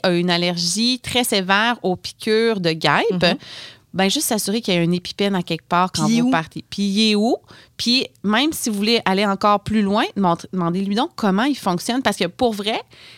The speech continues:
Speaker 1: c'est toujours la même chose. Puis on va, je vais dire souvent la même chose dans, <laughs> dans le podcast aujourd'hui.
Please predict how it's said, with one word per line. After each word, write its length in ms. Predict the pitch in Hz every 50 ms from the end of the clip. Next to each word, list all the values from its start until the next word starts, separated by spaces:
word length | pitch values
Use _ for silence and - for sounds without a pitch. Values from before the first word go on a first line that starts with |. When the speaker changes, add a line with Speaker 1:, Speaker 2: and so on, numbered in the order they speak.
| - _ -
Speaker 1:
c'est 160 | - 220 208
toujours 240 | - 247 233 285 302
la 100 | 294 233
même 180 | 208 190 190
chose. 160 | - - 294 320
Puis 80 | - 214
on 60 | 190
va, 200 | 190 185 185 -
je 100 | - 175
vais 120 | 175 180 180
dire 220 | 175 196 240 247
souvent 420 | - - - - 302 269 247 254 262
la 140 | 254 208
même 140 | 185 180 180
chose 180 | - - 220 220
dans, 560 | 220 247 220 - - - - - 339 277 262
<laughs> 20 |
dans 140 | 285 - 247
le 80 | 240 233
podcast 420 | 226 247 214 - 247 247 277 -
aujourd'hui. 480 | 277 254 220 196 202 196 202 247 302